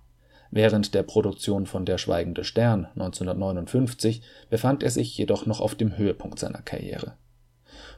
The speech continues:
Und er nutzte dies, um die besten Männer und Frauen des Landes für seinen Film zu gewinnen, sei es vor oder hinter der Kamera. So entstand etwa unter der Leitung des begnadeten defa-Architekten Alfred Hirschmeier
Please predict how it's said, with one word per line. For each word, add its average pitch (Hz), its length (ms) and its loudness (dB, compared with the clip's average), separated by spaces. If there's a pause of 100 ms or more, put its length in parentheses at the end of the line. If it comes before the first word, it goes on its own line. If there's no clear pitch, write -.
Und 151 300 6
er 101 100 2
nutzte 123 340 2
dies, 120 300 0 (220)
um 110 120 0
die 117 100 0
besten 135 480 2
Männer 107 280 4
und 95 100 -2
Frauen 95 360 2
des 98 160 -2
Landes 92 320 -2
für - 120 -4
seinen 90 300 -2
Film 95 240 -2
zu 95 120 -4
gewinnen, 92 440 -2 (480)
sei 101 240 6
es 87 140 2
vor 135 340 2 (160)
oder 120 180 6
hinter 110 300 2
der - 100 -4
Kamera. - 460 -8 (880)
So 127 300 6
entstand 113 520 4
etwa 101 320 0
unter 98 240 0
der 98 120 0
Leitung 101 360 4
des 92 120 -2
begnadeten 98 600 -2
defa-Architekten 101 1000 0
Alfred - 440 -4
Hirschmeier 107 600 2